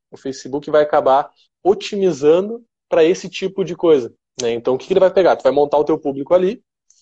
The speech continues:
e aí o Facebook vai, vai tentar otimizar pra que seja mostrado, né, que gere o maior resultado possível pra ti. Sempre tem que entender essa lógica.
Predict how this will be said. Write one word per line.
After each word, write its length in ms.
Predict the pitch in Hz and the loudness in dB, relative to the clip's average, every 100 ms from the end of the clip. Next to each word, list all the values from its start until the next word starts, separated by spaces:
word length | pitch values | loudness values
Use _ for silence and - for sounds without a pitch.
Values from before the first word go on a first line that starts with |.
| _ _ - | _ _ 0
e 100 | 202 | 4
aí 100 | 160 | 4
o 60 | |
Facebook 400 | 156 170 160 156 | 4 0 0 0
vai, 240 | 170 165 170 _ _ - | 2 2 0 _ _ -2
vai 160 | 156 | 0
tentar 280 | 165 165 151 | 2 2 2
otimizar 640 | 160 160 190 175 147 135 147 | 0 -2 -4 -2 2 2 0
pra 140 | 190 | -4
que 100 | - | -10
seja 280 | - 151 160 | -8 -4 -2
mostrado, 680 | 175 156 - 120 135 196 226 | -2 -4 -2 0 0 -2 -8
né, 140 | 135 131 | -8 -8
que 160 | 135 | -10
gere 600 | 123 180 123 135 139 - 226 | -14 -14 -2 2 4 4 0
o 40 | |
maior 260 | 160 131 151 | 0 0 0
resultado 400 | 165 165 147 - | -2 -2 -2 -4
possível 280 | - 151 | -16 -14
pra 120 | 151 233 | -10 -6
ti. 220 | - - | -4 -4
Sempre 280 | - 233 240 | -2 -2 -4
tem 160 | 254 233 | -8 -10
que 80 | |
entender 260 | - 220 202 | -2 2 2
essa 180 | 196 220 | 4 2
lógica. 420 | 190 127 - | 2 2 -2